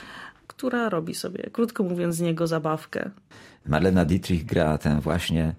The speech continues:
Speaker 2: tancerkę, piosenkarkę Lolę Lolę, która uwodzi najpierw profesora, a potem, potem go porzuca dla innego mężczyzny. To w ogóle tragiczna historia. Ta historia w ogóle nie mieściła się w żadnych ramach obyczajów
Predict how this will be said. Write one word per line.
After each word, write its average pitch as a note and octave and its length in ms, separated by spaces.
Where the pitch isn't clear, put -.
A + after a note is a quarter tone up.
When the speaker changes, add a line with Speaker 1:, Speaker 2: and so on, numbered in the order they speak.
Speaker 2:
tancerkę, F2 500
piosenkarkę E2+ 720
Lolę D#2 380
Lolę, E2 480
która E2 240
uwodzi E2+ 800
najpierw D#2+ 380
profesora, F2 520
a F2 100
potem, F#2 500
potem - 260
go - 100
porzuca D#2+ 680
dla C#2+ 280
innego C#2+ 460
mężczyzny. C2 520
To D#2+ 60
w F2 60
ogóle F2 180
tragiczna D#2 540
historia. E2 560
Ta - 120
historia A#2+ 380
w A#2+ 60
ogóle B2+ 180
nie A2 100
mieściła G#2+ 400
się F2+ 300
w - 60
żadnych F#2 320
ramach E2 340
obyczajów E2+ 720